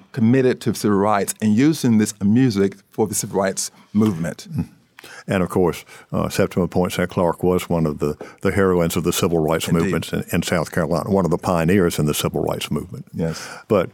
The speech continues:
Speaker 2: as an undergraduate back in the mid sixties, yes, the Highwaymen came to our college, did a, did a concert. They were all white.
Speaker 1: Right.
Speaker 2: They adapted that. It actually was their side B. It
Speaker 1: Oh, it was? <laughs>
Speaker 2: Yes. It was their side B.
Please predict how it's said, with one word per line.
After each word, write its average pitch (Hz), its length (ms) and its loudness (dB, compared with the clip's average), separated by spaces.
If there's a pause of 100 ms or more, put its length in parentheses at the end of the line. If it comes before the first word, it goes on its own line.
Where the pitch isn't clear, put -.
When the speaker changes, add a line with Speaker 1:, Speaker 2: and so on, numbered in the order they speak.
(240)
Speaker 2:
as 104 460 0
an 107 100 4
undergraduate 104 680 4
back 95 300 0
in 87 220 2 (140)
the 123 80 -6
mid 104 280 2
sixties, 110 600 -2 (580)
yes, 113 440 0 (120)
the 104 100 -2
Highwaymen 107 480 2
came 101 240 2
to 104 40 2
our 95 120 2
college, 110 420 0
did 95 160 0
a, 92 80 4 (300)
did 101 120 2
a 92 40 0
concert. 98 520 -2 (180)
They 123 100 4
were 110 80 4
all 98 320 2 (460)
white. 85 280 0 (160)
Speaker 1:
Right. 113 320 0 (100)
Speaker 2:
They 113 280 2
adapted 98 680 0
that. 82 280 0 (540)
It 113 160 0
actually 107 500 0 (140)
was 101 180 0
their 92 160 4
side 90 440 0
B. 90 320 2
It - 180 -6 (640)
Speaker 1:
Oh, 165 80 2
it 135 40 4
was? 151 460 2
<laughs> - 20 -
Speaker 2:
Yes. 143 280 2
It - 680 2
was 127 180 4
their 120 180 6
side 113 440 4
B. 123 340 6